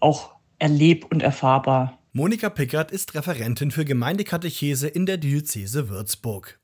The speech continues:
Speaker 2: Sie tauft nicht selbst, das machen meist Priester und Diakone. Aber sie kennt sich gut mit der Theologie und Geschichte hinter dem Thema aus.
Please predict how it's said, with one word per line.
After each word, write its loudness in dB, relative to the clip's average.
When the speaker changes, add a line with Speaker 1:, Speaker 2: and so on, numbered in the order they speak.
Speaker 2:
Sie -8
tauft -6
nicht -8
selbst, -2
das -2
machen 0
meist -2
Priester -2
und -2
Diakone. -2
Aber 2
sie -2
kennt -2
sich -4
gut -4
mit -2
der 0
Theologie -2
und -6
Geschichte -4
hinter -2
dem -4
Thema -4
aus. -8